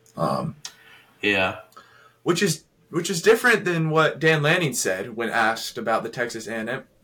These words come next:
Speaker 1: A and M job. Uh, Dan Lanning said, "Absolutely not. Uh,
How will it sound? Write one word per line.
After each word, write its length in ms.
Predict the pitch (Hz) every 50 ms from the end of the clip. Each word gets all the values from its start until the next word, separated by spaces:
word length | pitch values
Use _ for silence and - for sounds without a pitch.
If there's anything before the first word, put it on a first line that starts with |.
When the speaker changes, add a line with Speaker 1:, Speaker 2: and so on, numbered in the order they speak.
| _ -
Speaker 1:
A 140 | 127 131 123
and 80 | 120 131
M 160 | 139 147 143
job. 360 | 139 120 98 95 98 101 - _ _ _ - - - - - _ _ _ _ -
Uh, 160 | 110 107 104
Dan 220 | 104 107 120 120 120
Lanning 240 | 117 113 113 110 110
said, 260 | - - 110 104 104
"Absolutely 640 | 107 107 - - 110 107 104 104 104 113 104 101
not. 320 | 101 101 95 95 92 - _ _ _ -
Uh, 240 | - 69 71 69